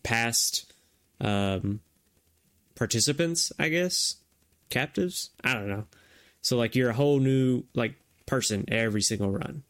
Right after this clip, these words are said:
So I get they were, what they were doing with the death cards, but it, yes, it got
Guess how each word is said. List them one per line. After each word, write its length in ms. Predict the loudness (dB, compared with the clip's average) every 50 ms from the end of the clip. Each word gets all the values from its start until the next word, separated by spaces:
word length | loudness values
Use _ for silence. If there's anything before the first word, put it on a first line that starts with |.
| _ _ _ _ _ _ _ _ _ _
So 160 | -4 -2 -2 0
I 40 | -2
get 280 | 0 0 0 0 2
they 100 | 2 2
were, 120 | 2 2 0
what 240 | 0 -2 -2 0 0
they 80 | 0
were 120 | 0 0 0
doing 500 | -2 0 0 2 2 2 2 2 0 0
with 100 | -2 -4
the 80 | -4
death 260 | -2 -2 -2 -2 -4
cards, 380 | -4 -4 -2 -2 -2 -2 -4 -4
but 160 | -4 -4 -4 -4
it, 80 | -4 -6 _ -20 -20 -20 _ -4
yes, 420 | -2 -2 0 0 -2 -2 -2 -4 -4 -4
it 100 | -2 -2
got 280 | 0 -2 -2 -4 -8